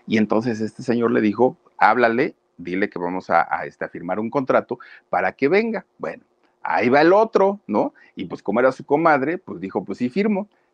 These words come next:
Firmó también sin ver, Juan Gabriel firma este, eh, este contrato. Pues resulta que a la hora de la hora, pues Juanga no fue,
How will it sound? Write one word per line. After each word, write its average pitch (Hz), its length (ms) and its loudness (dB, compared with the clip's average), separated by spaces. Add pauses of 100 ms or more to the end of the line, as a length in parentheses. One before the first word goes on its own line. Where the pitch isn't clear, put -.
(100)
Firmó 120 560 2
también 117 460 -2
sin 117 300 -4
ver, 143 340 4 (180)
Juan 85 280 -4
Gabriel 95 500 2
firma 98 440 -4
este, 90 720 -6 (360)
eh, 90 260 -2
este 101 280 -8
contrato. 139 500 -2 (500)
Pues 117 160 2
resulta 151 520 0
que 127 120 0
a - 20 6
la 127 100 0
hora 165 180 2
de 185 100 2
la 185 120 4
hora, 185 200 4
pues - 160 -8
Juanga 113 260 0
no 151 140 0
fue, - 160 0